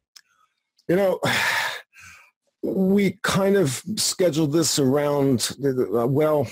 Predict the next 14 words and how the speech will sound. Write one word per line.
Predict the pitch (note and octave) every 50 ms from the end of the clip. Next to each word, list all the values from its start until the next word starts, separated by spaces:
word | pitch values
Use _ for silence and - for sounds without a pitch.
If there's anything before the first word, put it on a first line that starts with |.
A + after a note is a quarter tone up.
| - -
we | B2 C3+ C#3+
didn't | B2+ C#3 B2 G#2+ A#2+
schedule | G#2+ - - C#3 A#2+ A#2 G#2+ A#2 A#2
it, | A2+ A2
did | - C3 B2 A2+
we? | A2+ A#2+
We | A#2 C#3 C#3+
just | A#2 E3 D#3 - -
<laughs> | - -
kind | F#3 F#3+ E3+
of, | D3+ C3
it's | D3 D3 - - -
an | D3 D3
impromptu. | D3 C3+ A#2+ - - C#3+ B2+ A#2+ A#2 A2+ - - G#2+ E2+ D#2+